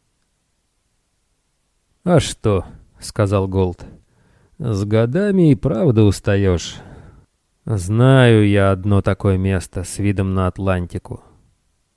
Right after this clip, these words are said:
«Так что я обещал быть очень энергичным в этом отношении», — закончил Пентл. «Это, конечно, отнимает массу времени,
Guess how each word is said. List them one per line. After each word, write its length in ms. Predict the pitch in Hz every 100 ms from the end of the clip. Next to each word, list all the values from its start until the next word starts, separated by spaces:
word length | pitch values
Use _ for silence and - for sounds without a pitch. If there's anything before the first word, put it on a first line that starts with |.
| _ _ _ _ _ _ _
«Так 260 | - 190 -
что 540 | - - 165 165 160 -
я 360 | 131 95 117 196
обещал 580 | 185 160 - - 165 151
быть 300 | 127 139 -
очень 480 | 120 113 - 123 -
энергичным 880 | 127 131 120 101 101 95 107 101 98
в 60 |
этом 260 | 98 98 98
отношении», — 800 | 95 101 95 - 95 92 87 80 -
закончил 600 | 95 98 - 90 - 90
Пентл. 420 | - 90 85 95 - _ _ _ _ _ _ _ _ _
«Это, 180 | 214 196
конечно, 480 | 180 170 175 - 160
отнимает 600 | 151 151 151 160 160 147
массу 460 | 151 160 - 151 139
времени, 640 | 160 185 120 90 82 90